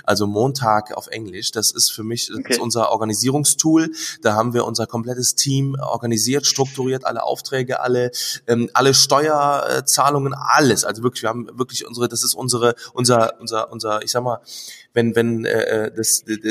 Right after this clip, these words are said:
Speaker 1: das, das MacBook mein Herz ist, dann ist, äh, das ist Monday mein Gehirn. <laughs> Äh, da funktioniert wirklich alles. Da haben wir alles, alles drin gesichert. Das ist, äh, eine
Speaker 2: Okay.
Speaker 1: absolut geile App, kann ich wirklich auch nur empfehlen. Ähm, äh, man ist, man braucht ein bisschen, um das, äh, um, um sich reinzufuchsen,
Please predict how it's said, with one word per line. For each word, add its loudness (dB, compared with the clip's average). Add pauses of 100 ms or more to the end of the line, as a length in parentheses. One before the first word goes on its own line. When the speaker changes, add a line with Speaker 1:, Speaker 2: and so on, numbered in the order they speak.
Speaker 1:
das, -4 (280)
das -6
MacBook 0
mein 0
Herz 2
ist, 0
dann -2
ist, 2
äh, 0
das 2
ist -4
Monday 0
mein -4
Gehirn. 2
<laughs> -14 (640)
Äh, 4
da 2
funktioniert -6
wirklich -8
alles. -4
Da 0
haben 2
wir 4
alles, 0
alles -6
drin -12
gesichert. 0
Das -4
ist, -2
äh, -8
eine -10
Speaker 2:
Okay. -2
Speaker 1:
absolut -4
geile 0
App, -4
kann -6
ich -12
wirklich -6
auch -18
nur -2
empfehlen. -2 (380)
Ähm, 2
äh, -2
man -2
ist, -2
man 2
braucht 2
ein -4
bisschen, 0
um -10
das, -2
äh, -6
um, -10
um -8
sich -6
reinzufuchsen, -2